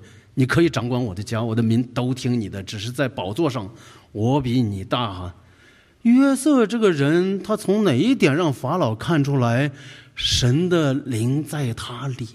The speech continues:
头？我不知道啊，各位哈，我也没有答案。嗯，有很多解经书讲了很多，很多哈，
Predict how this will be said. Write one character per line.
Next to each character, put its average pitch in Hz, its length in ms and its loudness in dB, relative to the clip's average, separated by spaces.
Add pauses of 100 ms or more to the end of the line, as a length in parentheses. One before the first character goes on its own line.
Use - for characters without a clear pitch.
(120)
头？ 98 300 -10 (1120)
我 107 100 -6
不 113 140 -2
知 123 100 -2
道 147 140 -4
啊， 120 120 -12 (520)
各 117 140 -4
位 117 120 0
哈， 104 300 -4
我 139 100 0
也 202 80 4
没 123 120 0
有 101 100 -6
答 85 120 -14
案。 101 260 -10 (720)
嗯， 131 380 2
有 165 120 6
很 185 140 -2
多 214 140 4
解 127 160 2
经 160 160 4
书 170 180 -2
讲 117 180 -2
了 143 80 0
很 110 220 -4
多， 131 260 0 (380)
很 104 160 -2
多 117 160 2
哈， 117 260 -2